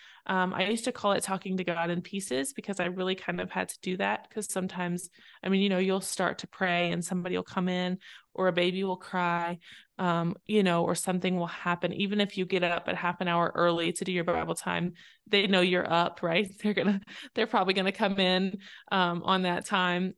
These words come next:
And so I just wanna encourage young mamas not to feel like you have to start, don't bite off more than you can chew, right? Like, don't feel like you have to set aside an hour and a half for,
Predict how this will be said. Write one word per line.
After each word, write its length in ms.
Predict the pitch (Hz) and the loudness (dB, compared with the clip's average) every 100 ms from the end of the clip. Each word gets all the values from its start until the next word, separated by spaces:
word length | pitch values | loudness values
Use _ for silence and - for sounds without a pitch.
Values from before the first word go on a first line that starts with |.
| _ - | _ -2
And 440 | 180 175 175 185 | 0 2 0 -2
so 500 | - 208 185 180 175 - | 0 4 6 4 2 0
I 100 | 196 | 0
just 180 | 226 233 | 0 0
wanna 160 | 220 196 | -2 -2
encourage 500 | 185 190 180 175 185 | -2 0 0 0 0
young 260 | 170 185 | 0 0
mamas 320 | 190 170 175 | -2 -2 -2
not 240 | 185 - - | -2 -2 -2
to 120 | 311 | -6
feel 160 | - 220 | -2 -2
like 240 | 208 - | -2 -6
you 80 | 202 | -6
have 200 | 196 196 | -6 -4
to 120 | 196 | -6
start, 560 | - - 190 190 185 - _ - - - | -6 -4 0 2 2 -2 _ -20 -6 0
don't 240 | 233 214 | 0 2
bite 220 | 220 226 | 2 4
off 180 | 240 240 | 2 0
more 220 | 214 202 | 0 0
than 100 | 202 | 0
you 100 | 185 | -2
can 180 | 190 190 | -2 -4
chew, 400 | - 208 180 156 | -4 -2 0 0
right? 360 | 160 170 180 - | 0 0 -2 -2
Like, 220 | 175 - - - | -2 -6 -18 -8
don't 280 | - 208 - | -2 0 0
feel 140 | 240 220 | 2 2
like 220 | 214 208 | 2 0
you 100 | 208 | -2
have 160 | 185 | -2
to 100 | - | -4
set 380 | 185 - - - | -6 -4 -4 -4
aside 480 | - 190 190 180 175 - - | -2 0 2 0 -2 -8 -12
an 140 | - 190 | -8 -4
hour 280 | - 196 196 | 2 4 6
and 80 | 180 | 4
a 40 | |
half 500 | 175 185 170 170 165 - | 2 2 2 0 -8 -6
for, 260 | 180 165 | -2 -2